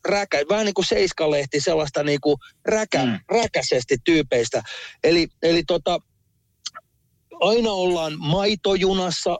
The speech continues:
Speaker 1: tyypit on N H L. Ne s-, ne kutsuu jotain jätkää, kuka on pela-, päässyt N H L:ään, mut se on treidattu jonnekin, niin hän on N H L-hylkiö. Tiedät
Speaker 2: Mm.
Speaker 1: sä? Ny-, N H L-floppi.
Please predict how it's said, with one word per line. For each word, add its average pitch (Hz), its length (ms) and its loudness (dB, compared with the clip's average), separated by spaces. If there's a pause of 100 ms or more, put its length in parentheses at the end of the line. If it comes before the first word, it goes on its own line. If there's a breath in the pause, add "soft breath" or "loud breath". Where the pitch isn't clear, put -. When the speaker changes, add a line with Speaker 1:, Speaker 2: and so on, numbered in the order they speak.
(160)
Speaker 1:
tyypit 196 400 2
on 156 140 0 (240)
N 196 100 0
H 156 60 -2
L. 147 300 0 (640 soft breath)
Ne 202 80 4
s-, - 180 -2
ne 220 140 4
kutsuu 240 380 2
jotain 220 320 0
jätkää, 233 380 -2
kuka 175 260 0
on 170 140 -2 (160)
pela-, 220 220 0 (140)
päässyt 277 420 0 (220)
N 214 100 2
H - 20 0 (240)
L:ään, 156 200 0
mut 143 160 -2
se 202 60 2
on 190 120 0
treidattu 247 480 0
jonnekin, 180 300 0
niin 180 120 0 (240 loud breath)
hän 277 140 2
on 285 260 0
N 240 60 0
H 180 60 -2
L-hylkiö. 160 920 -2 (460)
Tiedät 196 300 2
Speaker 2:
Mm. 277 60 -4
Speaker 1:
sä? 131 140 -2 (200)
Ny-, 226 140 4 (460)
N 247 120 2
H 190 40 -2 (340)
L-floppi. 226 1040 -2